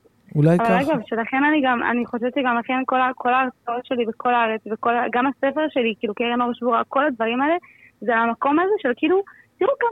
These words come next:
Speaker 2: אנחנו מתעסקים בלבכות על שטויות ולבכות על פקקים, וכאילו, רגע אחד, בואו נזכור את החיים עצמם. כאילו, תזכורת לעצמנו, להתעורר ולהיות אנשים טובים, כל אחד בדרכו כל יום.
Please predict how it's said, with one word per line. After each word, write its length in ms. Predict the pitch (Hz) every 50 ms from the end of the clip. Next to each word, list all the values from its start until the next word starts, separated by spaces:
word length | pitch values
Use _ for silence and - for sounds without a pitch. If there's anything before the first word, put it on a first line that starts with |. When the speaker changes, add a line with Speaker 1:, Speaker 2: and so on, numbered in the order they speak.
| 480 466
Speaker 2:
אנחנו 140 | - - 349
מתעסקים 440 | 311 - 277 - _ - 320 294
בלבכות 560 | 277 330 311 285 226 - - 285 277 302 - 339
על 60 | 311 285
שטויות 540 | - - - 262 254 262 269 277 285 -
ולבכות 420 | 269 240 247 214 - - 254 254 -
על 100 | 339 330
פקקים, 520 | - - - 277 - - - 311 320 311 277
וכאילו, 240 | 277 - 302 269 269
רגע 260 | 277 320 302 370 370
אחד, 280 | 311 - - 320 311 294 233 233 -
בואו 140 | 240 262 294
נזכור 340 | 302 320 285 - - 285 285
את 100 | 285 -
החיים 320 | 254 - 247 247 247 247
עצמם. 440 | 240 - _ - 240 220 214 214 202 202 _ _ _ _ _ _ _ _
כאילו, 140 | - 247 247 -
תזכורת 440 | 240 226 226 - 247 254 285 277 247
לעצמנו, 440 | 233 226 _ - 240 247 247 226
להתעורר 320 | 214 220 - - 226 233 240
ולהיות 200 | 233 226 233 -
אנשים 260 | 240 240 220 - 233
טובים, 300 | 233 - 226 214 233 233
כל 140 | 220 - 233
אחד 180 | 233 - 233 226 226
בדרכו 380 | 240 220 220 214 214 - 247 240
כל 280 | - - - 226 220 214
יום. 300 | 220 220 214 208 202